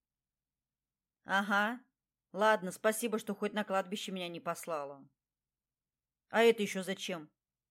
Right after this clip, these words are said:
Искренне удивилась Катя. Говорят, там лучше всего знакомиться. С вдовцами-то. Подруги рассмеялись,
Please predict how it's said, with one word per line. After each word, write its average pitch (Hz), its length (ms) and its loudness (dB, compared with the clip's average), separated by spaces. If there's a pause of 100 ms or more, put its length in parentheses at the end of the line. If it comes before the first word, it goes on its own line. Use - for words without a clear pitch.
(440)
Искренне 185 460 -4
удивилась 175 500 -6
Катя. 156 500 -6 (1700)
Говорят, 285 420 6
там 277 140 4
лучше 277 260 -2
всего 254 260 2
знакомиться. 180 840 -2 (500)
С 175 140 -14
вдовцами-то. 175 800 -2 (1600)
Подруги 208 400 2
рассмеялись, 202 760 -2